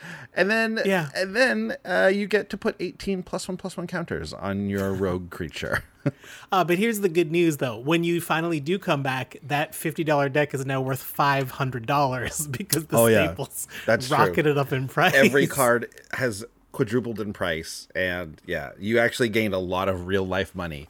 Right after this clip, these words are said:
Speaker 1: That's the beauty of that, that card, the, the play a side game of D and D card.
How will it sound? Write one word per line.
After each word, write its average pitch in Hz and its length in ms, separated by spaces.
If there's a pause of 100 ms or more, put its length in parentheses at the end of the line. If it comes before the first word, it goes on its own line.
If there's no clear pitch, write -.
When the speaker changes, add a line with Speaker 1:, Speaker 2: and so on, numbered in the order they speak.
(240)
Speaker 1:
That's - 420
the 117 160
beauty 92 320
of 80 100
that, 80 220 (480)
that 95 240 (120)
card, 85 400
the, 104 100
the 90 200
play 92 260
a 90 60
side 87 260
game 90 200
of 85 160
D 92 120
and 85 120
D 80 100
card. 73 380